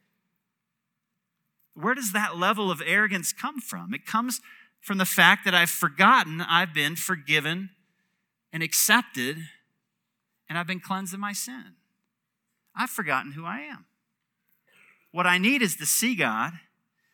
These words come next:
I need to see myself, and then I need to repent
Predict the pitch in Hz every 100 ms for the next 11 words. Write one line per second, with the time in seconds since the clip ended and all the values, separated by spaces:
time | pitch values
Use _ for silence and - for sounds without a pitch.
0 | _ - 151 247 175 - - 202 170 165
1 | - 202 170 - 143 139 160 170 165 160
2 | - 131 107 - - 165 185 -